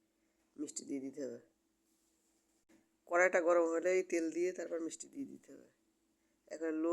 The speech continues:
আছে ভেজে নিতে হবে, তা না হলে ফুলবে না, ভিতরে কাঁচা থেকে যাবে।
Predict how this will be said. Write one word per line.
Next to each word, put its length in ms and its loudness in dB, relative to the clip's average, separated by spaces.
আছে 200 2
ভেজে 200 -2
নিতে 240 -6
হবে, 200 -10
তা 80 -8
না 120 -6
হলে 220 -2
ফুলবে 300 -2
না, 60 -12
ভিতরে 220 0
কাঁচা 260 -2
থেকে 200 -2
যাবে। 220 -8